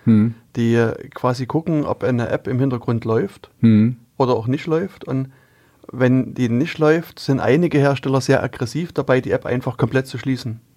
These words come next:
Speaker 1: Okay.
Speaker 2: Und, und dann, wenn sie, also die
Speaker 1: Hm.
Speaker 2: App muss aber im Hintergrund quasi laufen, die
Speaker 1: Ja,
Speaker 2: macht
Speaker 1: ja.
Speaker 2: nichts, sondern ist die Root.
Speaker 1: Genau, die ist einfach nur da. Die, die,
Speaker 2: Hm.
Speaker 1: das, genau das ist ja das, was sie tut.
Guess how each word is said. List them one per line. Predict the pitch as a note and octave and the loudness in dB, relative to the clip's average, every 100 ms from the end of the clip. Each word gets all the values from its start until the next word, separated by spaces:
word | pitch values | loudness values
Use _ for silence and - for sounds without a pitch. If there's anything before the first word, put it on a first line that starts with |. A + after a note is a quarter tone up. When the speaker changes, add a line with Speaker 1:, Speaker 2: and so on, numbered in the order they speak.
| E3 | 0
Speaker 1:
Okay. | A2 F#2+ F#2+ A#2 - _ _ _ - | 2 4 2 0 -8 _ _ _ -6
Speaker 2:
Und, | C3+ A#2+ A#2+ A#2+ A#2+ A#2 - _ _ - | 0 2 2 0 -2 -6 -20 _ _ -2
und | A#2+ | 2
dann, | B2 B2 G#2+ | 4 2 0
wenn | B2+ B2 | -2 0
sie, | B2 A#2+ - | 0 -4 -4
also | B2 - - - - | -4 -4 -8 -12 -4
die | A#2+ | 2
Speaker 1:
Hm. | G2+ G2 | 4 4
Speaker 2:
App | - D#3+ | 0 0
muss | F#3+ | 2
aber | C3+ A#2+ | 2 2
im | |
Hintergrund | C#3 C#3+ C#3+ D3 | 2 0 0 -2
quasi | - C3 B2+ | -2 -2 -2
laufen, | A#2+ B2+ B2+ | -4 -4 0
die | |
Speaker 1:
Ja, | A#2 | 4
Speaker 2:
macht | A#2+ | 4
Speaker 1:
ja. | D3 | 2
Speaker 2:
nichts, | E3 - | -4 -4
sondern | C3 B2+ | -4 -4
ist | C3+ | -6
die | |
Root. | B2 C#3 | -4 0
Speaker 1:
Genau, | C#3 B2 | 2 2
die | A#2 D3+ | 0 -4
ist | C3 | -2
einfach | B2 A#2+ | 0 4
nur | A#2+ A2+ | 4 4
da. | C3+ A2 | 2 2
Die, | A2+ | 0
die, | A2+ A2+ | 0 -2
Speaker 2:
Hm. | C#3+ | 0
Speaker 1:
das, | A#2 - | -2 0
genau | A2+ B2 | 0 2
das | B2 C3+ | 0 0
ist | B2+ | 0
ja | |
das, | A#2 A#2 B2+ | 2 0 0
was | A2+ | 0
sie | A2 | -2
tut. | - - C#3 D3 | -4 -2 -2 -2